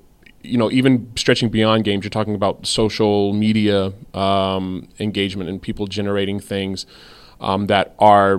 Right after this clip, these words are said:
not true, that are inaccurate depictions of, you know, other people, um, other, you know,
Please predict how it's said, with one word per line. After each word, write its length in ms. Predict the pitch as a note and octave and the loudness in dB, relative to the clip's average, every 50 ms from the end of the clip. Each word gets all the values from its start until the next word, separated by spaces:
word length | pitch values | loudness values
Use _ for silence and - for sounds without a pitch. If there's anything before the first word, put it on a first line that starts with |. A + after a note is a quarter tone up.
| F2 G2 | 0 -2
not 400 | A2 A2 A#2 A#2 A#2 - - - | 2 4 6 6 6 4 0 -6
true, 560 | - - - - A3 F#3 C3+ A2+ A#2 C3 C#3 | -8 -4 4 6 8 8 8 8 6 4 4
that 160 | A#2+ A2 G#2+ | 4 4 4
are 80 | G#2 G#2 | 4 4
inaccurate 640 | - G#2+ A2+ G#2+ A2 A2+ A2 A2 - G#2 G2+ G2 | 4 2 2 4 4 4 2 2 0 -2 -2 -2
depictions 440 | F2+ G2 - - A2 - - G#2 - | -4 -6 -6 -6 -6 -4 -4 -4 -2
of, 300 | G2+ G2 F2+ F2+ - - _ - | -4 -4 -4 -6 -12 -20 _ -8
you 100 | - G#2 | -4 -4
know, 100 | G2 F#2 | -4 0
other 200 | - G#2 G2+ F#2+ | 0 0 0 0
people, 720 | - - - - C3+ B2 - - A2+ A2 A2 G#2+ G#2 - - | -4 0 2 2 2 2 2 2 4 4 4 2 0 -2 -6
um, 300 | G2 F#2 F#2 F#2 F#2 F2+ | -6 -6 -6 -6 -8 -8
other, 360 | - G2 F#2 F#2+ F#2 F2+ F2+ F2 - - - | -10 -8 -8 -6 -6 -6 -8 -10 -14 -18 -14
you 80 | F2 | -14
know, 100 | F2+ F2 | -14 -14